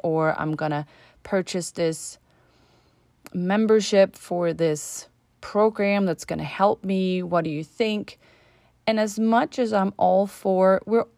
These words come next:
all social beings. We, um, are here to socialize with one another. We are here to help each other. We're here to support each other. We're here from learn from one another. We're here to teach each other things.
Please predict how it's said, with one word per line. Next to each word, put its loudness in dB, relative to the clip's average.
all 4
social -2
beings. -4
We, -4
um, -8
are 4
here 2
to -2
socialize 0
with -4
one -2
another. 0
We 0
are 2
here -2
to -2
help 0
each -4
other. 2
We're -4
here -2
to -6
support 0
each -4
other. 2
We're -4
here -4
from -8
learn -2
from -2
one 0
another. 2
We're -2
here -4
to -6
teach -6
each -6
other 2
things. -2